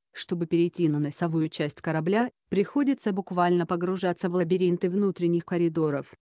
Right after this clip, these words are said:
Многочисленные выгородки, узкие двери, ведущие наверх и вниз трапы, сухопутному человеку сориентироваться тут непросто. Пакет нужен. В одном из проходов в глаза бросается четырёхтрубный торпедный аппарат,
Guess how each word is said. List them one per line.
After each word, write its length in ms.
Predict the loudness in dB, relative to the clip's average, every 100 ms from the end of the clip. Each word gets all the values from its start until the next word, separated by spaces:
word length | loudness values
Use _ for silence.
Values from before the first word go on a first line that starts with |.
| _ _ 0
Многочисленные 920 | 2 4 2 -2 -4 -4 0 0 0
выгородки, 720 | 0 0 0 0 -2 -8 -10 -10 0
узкие 380 | 2 2 0 0
двери, 420 | 2 2 2 -2 -10 -6
ведущие 580 | 0 2 2 -2 0 0
наверх 440 | 2 0 -2 -2
и 40 | 0
вниз 320 | 2 0 0
трапы, 320 | 0 0 -2
сухопутному 720 | -6 -6 -4 -2 0 0 -2
человеку 560 | -2 -2 0 -2 -2 0
сориентироваться 800 | 2 2 2 0 2 0 -2 -2
тут 240 | 0 2
непросто. 640 | 0 0 -4 -6 -8 -10 -12 _ _ _ _ _ _
Пакет 380 | -6 0 0 0
нужен. 400 | -2 -2 -6 -10 -12 _ _ _ _ _
В 140 | 0 2
одном 340 | 4 2 2
из 100 | 0
проходов 560 | -4 -2 0 2 2 0
в 60 |
глаза 380 | -2 0 2 0
бросается 640 | 0 -2 0 0 0 0 -2
четырёхтрубный 1040 | -2 0 2 2 2 -2 0 0 0 0
торпедный 580 | 0 -2 0 0 0 -2
аппарат, 500 | -2 -2 -2 -4